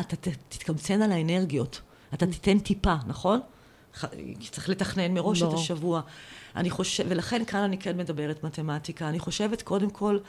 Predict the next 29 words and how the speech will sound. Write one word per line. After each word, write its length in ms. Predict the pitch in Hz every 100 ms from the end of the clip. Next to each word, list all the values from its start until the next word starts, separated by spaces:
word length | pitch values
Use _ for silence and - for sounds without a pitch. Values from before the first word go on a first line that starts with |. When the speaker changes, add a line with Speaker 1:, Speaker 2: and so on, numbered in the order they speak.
| - - -
Speaker 1:
שיש 300 | - 185 185
פה, 480 | - 208 190 190 - -
אה, 60 | - 165 165
מעבר 380 | 165 170 196 202
לאנרגיות 640 | 170 160 165 180 196 196
גם 180 | 151 151
משהו 380 | 170 165 - 175
לא 240 | 160 156 -
ישר. 500 | 120 151 - 170 151 127 117 - - - - - -
כי 160 | 196
זה 80 | 170
קצת 300 | 180 - 208 -
מניפולציה. 920 | 165 190 190 160 170 175 - - 120 127
אני 280 | 165 180 175
נפגשת 560 | 165 135 190 202 220 233
איתו 220 | 226 240
כשאני 320 | - 185 185
יודעת 280 | 180 202 208
שיש 240 | 190 -
לי 60 | 180
עוד 140 | 175
ארבעה 300 | 165 143 117
שמחכים, 640 | - 180 - 160 - 160 127
שלא 260 | 165 170
לדבר 480 | 190 165 147 175 208 262 - - - -
על 100 | 170
אנשים 280 | 175 208
שקובעים 640 | 202 208 180 156 - 196 190
בשמונה 560 | - - 175 180 185